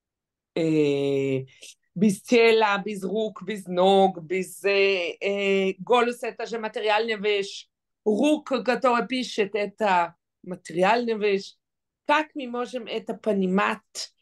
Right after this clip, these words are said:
э, когда мы говорим про дарование Тора и про, вообще про связь между Всевышним с нашим, э, материальным миром? И отвечает царь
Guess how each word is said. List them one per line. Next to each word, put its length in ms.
э, 200
когда 380
мы 120
говорим 460
про 160
дарование 540
Тора 400
и 260
про, 240
вообще 580
про 240
связь 640
между 340
Всевышним 880
с 200
нашим, 840
э, 520
материальным 720
миром? 300
И 120
отвечает 840
царь 320